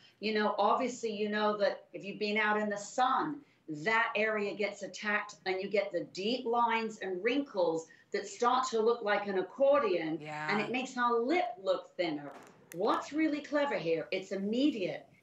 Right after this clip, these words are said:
Speaker 1: it's instant. You count to three, one, two, three, you look back,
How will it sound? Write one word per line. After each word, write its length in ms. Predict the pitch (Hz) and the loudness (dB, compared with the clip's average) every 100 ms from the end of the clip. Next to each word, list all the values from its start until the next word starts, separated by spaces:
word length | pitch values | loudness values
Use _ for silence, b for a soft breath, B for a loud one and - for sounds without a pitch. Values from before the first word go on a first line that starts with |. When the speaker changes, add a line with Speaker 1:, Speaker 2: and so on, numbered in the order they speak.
| - | -2
Speaker 1:
it's 180 | 214 - | -2 0
instant. 480 | 240 269 - 214 170 | -2 -2 0 -2 -2
You 80 | 175 | -2
count 240 | 226 226 | 0 0
to 80 | 226 | 0
three, 320 | 214 240 226 | 0 2 2
one, 200 | 160 240 | 2 0
two, 200 | - 269 | 0 -2
three, 440 | 269 262 262 269 - B - | 4 4 6 2 -8 B 0
you 100 | 208 | 4
look 240 | 254 247 | 4 2
back, 380 | 240 254 269 | 0 2 -2